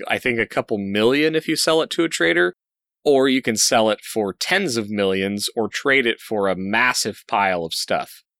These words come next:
Same with the green Labs card, blue Labs card, red Rebel,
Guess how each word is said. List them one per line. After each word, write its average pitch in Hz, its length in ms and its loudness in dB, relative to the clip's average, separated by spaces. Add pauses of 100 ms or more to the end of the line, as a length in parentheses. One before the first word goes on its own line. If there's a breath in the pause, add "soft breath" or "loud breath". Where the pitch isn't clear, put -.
(300)
Same 131 320 2
with 120 160 0
the 120 100 0
green 120 360 2
Labs 110 340 2
card, 101 460 2
blue 107 260 0
Labs 95 280 2
card, 104 200 -2 (140)
red 110 320 2
Rebel, 113 460 2